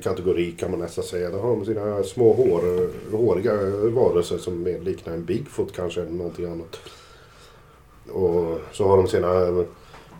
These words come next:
mest absurda varianter, de stora cyklopmonster och såna här grejer som man inte kan begripa hur de överhuvudtaget skulle kunna köra en, en farkost med hög teknologi.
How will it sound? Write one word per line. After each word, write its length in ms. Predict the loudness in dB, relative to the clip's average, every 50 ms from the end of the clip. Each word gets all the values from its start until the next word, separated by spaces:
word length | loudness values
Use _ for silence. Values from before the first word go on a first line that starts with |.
| -20 -20 -14 -8
mest 360 | -2 2 2 2 2 0 0
absurda 480 | -2 -2 0 0 0 2 2 2 0 -2
varianter, 480 | -2 -4 -4 -4 -4 -6 -6 -6 -6 -6
de 140 | -4 -6
stora 380 | -6 -6 -6 -6 -4 -4 -4 -4
cyklopmonster 920 | -6 -6 -2 0 2 2 2 0 0 2 4 4 4 4 2 -2 -4 -4
och 80 | -4 -4
såna 200 | -4 -6 -6 -6
här 60 | -6
grejer 260 | -6 -8 -8 -8 -8
som 120 | -8 -10 -10
man 80 | -10
inte 120 | -10 -10 -8
kan 140 | -8 -8 -6
begripa 360 | -4 -4 -4 -4 -4 -4 -6
hur 60 | -4
de 100 | -4 -4
överhuvudtaget 520 | -4 -4 -2 -4 -4 -4 -4 -4 -6 -6
skulle 180 | -6 -8 -10 -6
kunna 240 | -6 -6 -6 -6 -8 -10 -12 -18 -20 -20 -20 -20 -20 -20 -20 -20 -20 -20 -18 -6
köra 540 | -2 0 0 0 0 -2 -6 -6 -6 -6
en, 80 | -8 -8 -6 -4 -4 -4
en 80 | -6 -6
farkost 720 | -12 -18 -6 -2 -2 -2 0 0 0 0 0 0 -2 -8
med 120 | -10 -6
hög 180 | -6 -6 -6 -4
teknologi. 580 | -6 -6 -4 -2 0 0 2 2 2 0 0